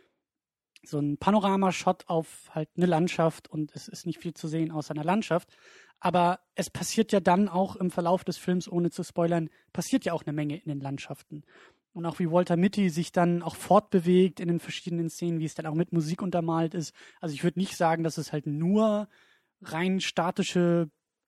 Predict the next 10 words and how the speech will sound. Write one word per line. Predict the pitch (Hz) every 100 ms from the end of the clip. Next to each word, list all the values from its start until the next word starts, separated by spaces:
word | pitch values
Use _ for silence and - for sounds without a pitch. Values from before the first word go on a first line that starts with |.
| _
Bildschirm-, | - 185 180 - 180 170 170 165 170 196 196 196 190 202 -
Desktop-Hintergründe | 190 - - 185 - 180 185 165 170 185 180
sind, | 165 170
die | 170
da | 170
irgendwie | 165 165 165
auf | 156 -
Leinwand | 160 208 165 143
gezogen | 147 - 156 151
werden, | 151 156 175